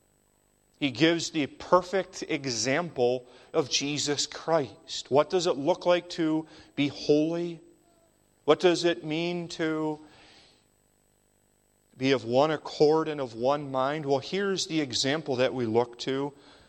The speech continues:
Verse five, "Let this mind be in you, which was also in Jesus Christ." And what did Jesus do? The eighth verse, "He humbled himself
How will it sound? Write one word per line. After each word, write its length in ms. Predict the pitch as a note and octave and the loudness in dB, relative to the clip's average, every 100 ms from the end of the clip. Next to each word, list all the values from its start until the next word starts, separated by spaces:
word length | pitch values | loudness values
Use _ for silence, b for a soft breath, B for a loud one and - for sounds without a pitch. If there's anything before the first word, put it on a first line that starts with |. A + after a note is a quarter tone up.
| b | b
Verse 180 | C3 - | -2 0
five, 400 | - A#2+ C3+ B2 | 4 6 6 2
"Let 400 | B2 C3 B2+ G#2+ | 0 0 -2 0
this 320 | D#3 F#3 - | 2 2 -2
mind 380 | D#3+ D#3+ E3 C#3+ | -2 -2 -2 -4
be 160 | D#3 | -6
in 340 | D3 - D3+ D#3+ | -4 -2 -2 -2
you, 220 | D3 C3+ | -2 -2
which 320 | B2 C#3+ - | 0 -2 -2
was 340 | C#3 C3 B2 - | -2 0 0 -2
also 680 | - D3 D#3 - D3+ D3 D3 | 4 4 4 -4 -4 -6 -8
in 460 | C3+ C#3 C#3+ C#3+ - b b b | -6 -6 -6 -10 -12 b b b
Jesus 760 | C3 C#3+ C#3 C3+ B2+ - - b b b b | -2 -2 0 0 0 -2 -2 b b b b
Christ." 1000 | - - C#3+ B2+ G2 - - - - - - _ _ _ _ _ _ _ | -14 2 6 6 2 -10 -10 -8 -8 -10 -18 _ _ _ _ _ _ _
And 80 | A2+ | 2
what 160 | B2+ C#3 | 4 4
did 140 | D3+ | 0
Jesus 500 | B2+ D3+ C#3 D3+ D3 | -2 -4 -2 -2 -2
do? 260 | - D3+ D3 | 0 0 0
The 220 | C#3+ C#3 | -2 0
eighth 240 | D3 D3 | -2 -2
verse, 320 | B2+ C#3 C#3 - | 0 0 2 -2
"He 160 | C#3 | -4
humbled 640 | B2+ - D#3 D#3+ D#3 D3+ | -6 2 4 4 2 0
himself 720 | D3 D3 C#3+ - D3 C#3+ C#3 | -2 -8 -6 0 2 2 0